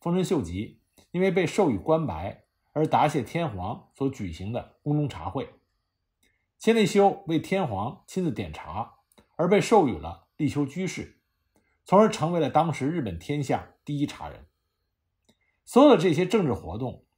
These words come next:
都是以巨大的动力推动着草庵沱茶在日本迅速地得以流传开来，而把这种流传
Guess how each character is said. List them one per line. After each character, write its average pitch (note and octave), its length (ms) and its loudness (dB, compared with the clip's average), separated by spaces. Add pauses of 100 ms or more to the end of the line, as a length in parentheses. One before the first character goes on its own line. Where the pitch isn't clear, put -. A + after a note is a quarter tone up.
都 F#3 140 0
是 C#3+ 140 0
以 G2 100 -2
巨 F3+ 240 0
大 A#2 140 2
的 F#2+ 80 -2
动 B2+ 240 -2
力 E2+ 260 -10 (480)
推 B3 220 2
动 G#3+ 180 2
着 F#2+ 300 -10 (180)
草 - 160 0
庵 D#3+ 160 2
沱 B2+ 220 -6
茶 - 400 -16 (180)
在 E3+ 140 -2
日 F#3+ 160 0
本 - 300 -10
迅 G#3 340 -2
速 A2 160 -6
地 F2 80 -10
得 F2+ 160 -8
以 D#2+ 200 -14 (120)
流 G2 120 -6
传 F#2 160 -6
开 F2 140 -10
来， D2 220 -18 (840)
而 G#3+ 100 8
把 F3+ 140 8
这 A#3+ 180 2
种 B2+ 160 0
流 G#2 160 -2
传 F#2+ 400 -10